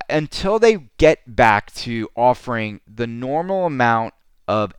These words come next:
L Es for the right price. See, twelve thousand dollar five hundred, that's not, that's not the right price for Jack's L Es. Um, it's just not. And, and, and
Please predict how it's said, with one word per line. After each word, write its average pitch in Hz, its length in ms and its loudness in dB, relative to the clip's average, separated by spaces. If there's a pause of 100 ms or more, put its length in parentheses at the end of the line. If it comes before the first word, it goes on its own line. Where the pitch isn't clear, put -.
L 156 260 2
Es 95 480 -4
for - 240 -8
the 113 100 -6
right 120 380 -2
price. 101 380 -4
See, - 180 -14
twelve 277 360 -4
thousand 208 420 -6
dollar 147 280 4
five 127 360 -6
hundred, 107 400 -8 (360)
that's 160 480 -2
not, 120 540 -2 (640)
that's 156 420 -2
not 147 300 0
the 135 100 -2
right 117 320 0
price 107 320 -2
for 104 160 -10
Jack's 92 540 -4 (260)
L 107 240 -2
Es. 87 400 -10 (360)
Um, 95 260 -4 (100)
it's 131 200 2
just 147 160 -12
not. 107 400 -4 (100)
And, 117 240 -4
and, 113 260 -8
and 110 240 -12